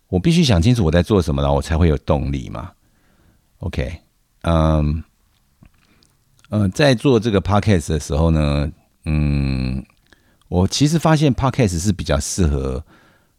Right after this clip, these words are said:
大众一点的话题啊。那么，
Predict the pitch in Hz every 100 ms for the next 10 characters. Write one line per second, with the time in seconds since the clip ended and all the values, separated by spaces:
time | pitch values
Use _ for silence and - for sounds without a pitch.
0 | _ - 127 180 92 80 80 - - 82
1 | 73 - - - - _ _ _ - -
2 | _ _ _ _ - 110 107 98 85 80
3 | 71 69 62 - - -